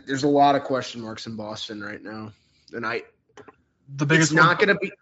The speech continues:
Speaker 2: Bergeron.
Speaker 1: Yeah,
Speaker 2: If
Speaker 1: but
Speaker 2: Bergeron stays, I feel like that solves a lot, 'cause there's your first line center and, like, arguably your best player.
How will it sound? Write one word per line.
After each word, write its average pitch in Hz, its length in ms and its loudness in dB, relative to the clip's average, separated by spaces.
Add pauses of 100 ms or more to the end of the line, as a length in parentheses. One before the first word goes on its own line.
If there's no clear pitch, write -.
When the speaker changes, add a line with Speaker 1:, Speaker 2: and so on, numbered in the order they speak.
(160)
Speaker 2:
Bergeron. 117 200 -6
Speaker 1:
Yeah, 123 160 -2
Speaker 2:
If 127 100 -8
Speaker 1:
but 139 100 -4
Speaker 2:
Bergeron 170 360 4
stays, 139 380 -4
I 127 100 -2
feel 135 280 -2
like 127 200 0
that 123 180 -2
solves 123 280 0
a 120 40 -6
lot, 123 200 2
'cause 131 120 -8
there's 131 180 -4
your 123 120 -8
first 120 300 -6
line 117 220 -4
center 110 400 -4
and, 110 100 -4
like, 110 140 -4
arguably 113 460 -2
your 107 80 -8
best 110 260 -2
player. 107 400 -4